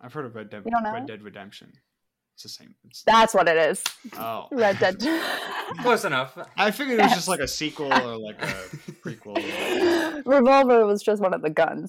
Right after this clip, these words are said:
Speaker 2: duh. <laughs>
Speaker 3: <laughs>
Speaker 1: I, I broke my chair yesterday playing Call of Duty 'cause I got angry. I, uh, I,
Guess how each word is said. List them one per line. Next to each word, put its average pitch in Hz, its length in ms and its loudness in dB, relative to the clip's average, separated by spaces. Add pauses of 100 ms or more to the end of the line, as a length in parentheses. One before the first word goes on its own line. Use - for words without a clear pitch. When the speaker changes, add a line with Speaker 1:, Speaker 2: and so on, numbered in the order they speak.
Speaker 2:
duh. 156 320 2 (380)
<laughs> - 0 -
Speaker 3:
<laughs> - 1200 -6 (280)
Speaker 1:
I, 247 520 -4 (280)
I 123 120 -8
broke 135 340 -8
my 113 140 -12
chair 107 280 -14
yesterday 98 440 -14
playing 95 320 -20
Call 92 220 -20
of 92 80 -20
Duty 95 240 -20
'cause - 200 -20
I 92 100 -20
got 76 180 -20
angry. 60 400 -20 (520)
I, 98 260 -14
uh, - 1200 -20 (120)
I, 113 180 -10